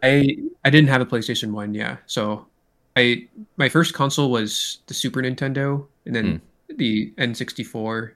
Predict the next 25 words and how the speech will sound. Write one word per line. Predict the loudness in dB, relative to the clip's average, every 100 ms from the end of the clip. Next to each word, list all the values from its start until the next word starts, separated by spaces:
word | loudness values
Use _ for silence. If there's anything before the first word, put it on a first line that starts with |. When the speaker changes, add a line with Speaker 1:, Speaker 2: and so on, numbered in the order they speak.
| -8
Speaker 1:
and | -6
then | -6
P | -6 -10
S | -10
two, | -8 -6
and | -6
then | -8
GameCube, | -10 -12 -12 -12 -12
and | -14 -14 _ _ _ _ _ _ _ _
all | -6
those. | -4
Speaker 2:
GameCube | -4 -6 -4 -4 -6
was | -8 -10 -10
legendary. | -10 -8 -10 -8 -8 -10 _
Speaker 1:
Yeah. | -12 -12 _ _ _ _ -6
Oh, | -4
yeah. | -6 -10 _ _ _ _ _ _ _ _ _ _ -16
Speaker 2:
Uh, | -6 0
Speaker 1:
Yeah, | 6
actually, | 6 6 4 2 4 4 2 -2
you | 2
know, | 2
Super | 0 -2 -2
Smash | -2 -2
Bros, | -4 -6